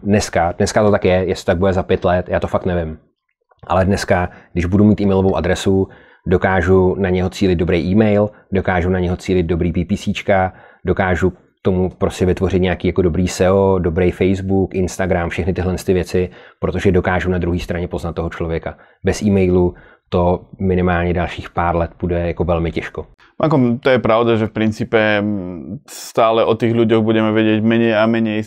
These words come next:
Speaker 2: tie kukiny budú stále kontrolovanejšie a kontrolovanejšie.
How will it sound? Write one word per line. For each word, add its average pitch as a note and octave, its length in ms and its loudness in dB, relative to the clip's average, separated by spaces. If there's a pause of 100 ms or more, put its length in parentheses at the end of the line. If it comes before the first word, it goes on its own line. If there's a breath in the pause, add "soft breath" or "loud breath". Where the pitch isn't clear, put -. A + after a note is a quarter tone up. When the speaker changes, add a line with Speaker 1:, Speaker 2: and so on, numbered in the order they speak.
Speaker 2:
tie G#2+ 160 -2
kukiny A2+ 320 -4
budú G#2+ 240 -2
stále G#2 400 0 (220)
kontrolovanejšie A#2 800 2
a G#2+ 40 -2
kontrolovanejšie. A2 880 -2